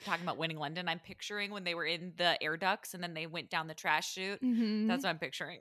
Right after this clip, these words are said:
Speaker 2: Mm, what an iconic film that is.
Speaker 1: So, like, who knew that this would just tie into Winning London in so many ways? <laughs>
Speaker 2: So this was a tunnel that the administrate-, administrators would use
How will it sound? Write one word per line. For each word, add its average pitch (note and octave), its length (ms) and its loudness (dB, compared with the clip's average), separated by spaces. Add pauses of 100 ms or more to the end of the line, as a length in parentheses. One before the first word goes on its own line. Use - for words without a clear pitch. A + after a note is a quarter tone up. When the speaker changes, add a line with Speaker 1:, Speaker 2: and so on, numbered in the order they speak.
Speaker 2:
Mm, G#3 500 2 (180)
what B3+ 160 0
an G4 100 2 (180)
iconic G3+ 460 0
film - 260 -4
that - 140 -6
is. B3 380 -4
Speaker 1:
So, A#3+ 240 -2
like, G#3+ 260 2 (180)
who C#4 180 -6
knew G#3+ 220 0
that F#3 120 -8
this F#3 280 -6
would F#3+ 80 -10
just F#3 180 -6
tie F3 240 2
into F#3 280 0
Winning F3+ 240 -8
London F#3 280 0 (160)
in G3 60 0 (140)
so - 120 -2
many A3 240 -6
ways? G#3 680 2
<laughs> - 60 -12 (1000)
Speaker 2:
So A#3+ 300 6
this C#4+ 240 2
was F#4+ 160 4
a B4 60 6
tunnel G#3+ 420 2
that A3+ 300 2
the A#3 80 4
administrate-, A#3+ 680 -2 (180)
administrators A3 920 0
would A#3 280 2
use G#3 520 0